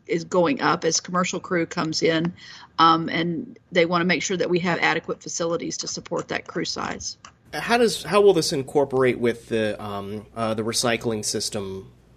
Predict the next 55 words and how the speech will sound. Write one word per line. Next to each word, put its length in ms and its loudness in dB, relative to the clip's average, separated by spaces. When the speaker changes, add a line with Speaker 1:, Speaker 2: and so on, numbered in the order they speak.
Speaker 2:
on 220 -4
the 80 -10
station? 400 -4
Are 100 -8
there 100 -6
plans 380 -6
to 280 -2
hook 240 -6
it 80 2
up 180 -2
to, 360 -2
to 140 -10
the 120 -4
loop 420 0
system 500 0
that's 200 -6
there 280 0
to 160 -8
kind 260 -6
of, 300 -10
um, 300 -12
do 140 -6
some 460 -8
liquid 400 0
reclamation 760 0
and, 160 -8
and, 400 -10
and 180 -8
reuse 460 -4
that? 280 -4
Speaker 1:
Absolutely. 640 2
Um, 280 0
it's, 320 -4
it's 160 -6
gonna 140 0
be 80 4
used 220 4
in 80 2
a 60 -2
similar 360 0
fashion 380 2
to 60 -8
what's 240 -8
there 200 -4
now. 420 0
Uh, 220 -2
the, 140 -4
the 180 -8
U 100 -2
W 280 2
M 80 0
S, 300 2
the, 300 -2
the 100 -10
toilet, 460 0